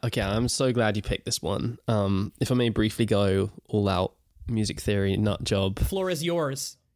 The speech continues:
Speaker 2: You've heard enough from me. Take
Speaker 1: Yeah,
Speaker 2: over.
Speaker 1: I just think it's interesting when you've got all that experimentation going on with tape loops and stuff, but to also look at why the, the music itself theoretically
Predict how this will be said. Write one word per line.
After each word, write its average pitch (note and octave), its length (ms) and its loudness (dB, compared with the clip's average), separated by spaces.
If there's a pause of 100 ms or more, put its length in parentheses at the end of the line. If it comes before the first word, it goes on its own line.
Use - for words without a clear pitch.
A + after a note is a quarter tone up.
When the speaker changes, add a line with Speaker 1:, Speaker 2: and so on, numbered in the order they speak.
Speaker 2:
You've E3+ 140 -8
heard G3 160 0
enough F3 200 -2
from E3+ 160 -2
me. C#3+ 360 -2 (220)
Take C3+ 200 2
Speaker 1:
Yeah, - 80 4
Speaker 2:
over. A2+ 380 0
Speaker 1:
I C3 120 -2
just C3+ 220 -2
think D3 400 -2 (100)
it's C3 160 0
interesting C3+ 540 0
when A#2 180 4
you've A2+ 220 0
got A2 280 2 (100)
all A2+ 220 2
that G#2 260 0
experimentation A2 800 0
going G#2 240 4
on G2+ 80 2
with G2 260 -2 (520)
tape D3 220 0
loops A#2+ 300 2
and G#2+ 100 0
stuff, G#2 380 -2
but - 260 0 (540)
to - 120 -2
also B2+ 340 2
look A2 420 2
at A2 100 0 (320)
why G#2+ 680 2
the, G2 460 0 (1000)
the - 100 0
music A#2 800 2
itself - 640 0
theoretically G#2 1120 0